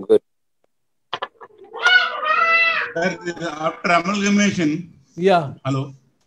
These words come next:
Speaker 3: Yeah,
Speaker 2: That,
Speaker 3: yeah.
Speaker 2: uh, Andhra Bank backlog and Corporation Bank backlog will be taken into consideration or not?
Speaker 3: Yeah, maybe. Because why? Upper, because after merger, it will be one unit.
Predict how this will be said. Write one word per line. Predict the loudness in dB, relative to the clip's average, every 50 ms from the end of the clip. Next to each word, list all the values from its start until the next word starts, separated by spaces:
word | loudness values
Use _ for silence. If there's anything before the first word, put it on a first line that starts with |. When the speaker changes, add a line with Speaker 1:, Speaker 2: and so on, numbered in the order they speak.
| _ _
Speaker 3:
Yeah, | -4 -2 0 0 0 -2
Speaker 2:
That, | -2
Speaker 3:
yeah. | -2 -2 -2 0 0
Speaker 2:
uh, | -2
Andhra | -2 -4 -6 -6 -4 -4 -2 0
Bank | 0 0 0 0 -2 -4 -6 -4 -2
backlog | -2 -2 -2 -2 0 0 0 0 0 -4 -6
and | -6 -6 -2
Corporation | -2 -2 -2 -2 -4 -6 -6 -6 -6 -6 -4
Bank | -2 -2 -4 -4 -6 -8 -8
backlog | -6 -6 -6 -6 -6 -8 -8 -8 -8
will | -10 -10 -10
be | -10 -10 -10 -10
taken | -10 -10 -8 -8 -8 -8
into | -8 -10
consideration | -8 -8 -8 -8 -8 -10 -12 -12 -12 -10 -10 -8
or | -8
not? | -8 -10 -10 -12 -16 _ _ _ _ _ _ _ _ _ _ _ _ _ _ _ -16
Speaker 3:
Yeah, | -12 -10 -10 -8 -8 -8 -8 -6 -6 -8 -8 -8 -4 -2
maybe. | -2 -2 -2 -2 -4 -4 -4 -6 -8 -12 -12 -12
Because | -6 -2 0 2 2 2 0
why? | 0 0 0 2 2 0 0
Upper, | -2 -4 -8 -8 -10
because | -10 -14 -10 -4 -2 -2 -2 -2 -4 -8 -14 -12 -10 -10 -10 -12 -14 -16 -12
after | -10 -10 -10 -8 _ -4 -4
merger, | -2 0 0 0 2 2 0 0 0 -2
it | -4 -4 -6
will | -6 -8 -6
be | -6 -4 -4
one | -2 -2 -2 0
unit. | -2 -2 -2 -4 -4 -6 -8